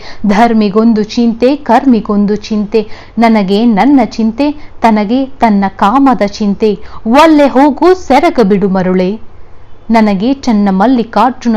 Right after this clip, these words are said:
ದೇವರು ಒಲಿವರೋ ಒಲಿಯರೋ ಎಂಬ ಚಿಂತೆ." ಆವೇಶದಿಂದ ನುಡಿದು ಬಲಗೈಯನ್ನ ಸೆರಗಿಗೆ ಹಾಕಿ ಬಲವಾಗಿ ಮಹಾದೇವಿ ಎಳೆದಳು. ಕೌಶಿಕ ಬಿಸಿ ಹಾಲು ಕುಡಿಯ ಹೋಗಿ ಬಾಯಿ ಸುಟ್ಟುಕೊಂಡು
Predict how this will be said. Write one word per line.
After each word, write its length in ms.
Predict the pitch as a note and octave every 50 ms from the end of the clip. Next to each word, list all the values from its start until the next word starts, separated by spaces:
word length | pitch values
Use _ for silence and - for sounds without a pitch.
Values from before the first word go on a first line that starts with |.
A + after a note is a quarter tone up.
| G3+ F3 -
ದೇವರು 400 | G3 A#3 C4 C#4 D#4+ D#4 D4 A#3 - - - - - G#3
ಒಲಿವರೋ 540 | A#3+ C4+ D#4+ F4 E4+ E4+ C4+ B3 A#3+ A3
ಒಲಿಯರೋ 680 | G#3 G3 G3 G3+ B3+ D#4+ F#4+ F4 D#4+ C#4 B3 A#3+ G#3+ G3+
ಎಂಬ 380 | G3 F3 - G3+ A#3+ D4 D#4 C#4+
ಚಿಂತೆ." 520 | A#3+ - - G#3+ G3 F#3+ F3+ - G#3 G3+ - - - - - - - - - - - - - - - - - - - - - - - -
ಆವೇಶದಿಂದ 840 | B3+ C#4+ D4+ D#4 C4+ D#4+ F4+ A4 - - F4 D4 D#4 D#4 D4+ D4+ D#4+
ನುಡಿದು 440 | D4 C#4 C#4+ C4+ C#4+ C4 C#4+ F4 F4+
ಬಲಗೈಯನ್ನ 800 | F4 - A3+ G#3+ C4 E4 E4 E4 D4 C4+ A#3+ A#3+ C4 B3 B3+ C#4 D4+ D4+
ಸೆರಗಿಗೆ 640 | C#4+ - - A3+ B3+ D4 C4+ C4+ A#3 G3+ - A#3
ಹಾಕಿ 500 | A3 - A3 B3 C4+ - - C#4 A3 G3 - - - G3+
ಬಲವಾಗಿ 840 | F3 G3+ G3+ A#3+ D#4 E4+ C#4+ C4 A#3 G3+ G3 F3 - G#3 B3+ C#4 - -
ಮಹಾದೇವಿ 840 | G#3 G3+ G3+ - - C4+ D4+ C#4+ B3+ A3+ G#3 F#3+ - - G#3 B3 C4 A#3+
ಎಳೆದಳು. 640 | F#3 F3 F#3+ F#3+ F3+ F#3 F#3 G3 G3 F#3+ - - - - - - - - - - - - - - - - -
ಕೌಶಿಕ 480 | A#3 A3 G#3 G3+ - - G#3 - - G#3 G#3 A3
ಬಿಸಿ 340 | G3 G3 G#3+ G3+ - A#3+ G#3
ಹಾಲು 400 | - A#3 A3+ C4 C#4 C4 A#3+ -
ಕುಡಿಯ 360 | - A#3 G#3+ A3 A#3 B3 A#3+
ಹೋಗಿ 480 | - - A3 A#3 A3+ A3 - A3+ G#3+ - - - - - - G#3+
ಬಾಯಿ 360 | - B3 B3 D4 D#4+ D4 C#4
ಸುಟ್ಟುಕೊಂಡು 1000 | C#4 - C#4+ D4 D4 - - D#4+ E4 - C#4+ C4+ C4 B3+ C#4 D#4 D#4+ D#4+ D#4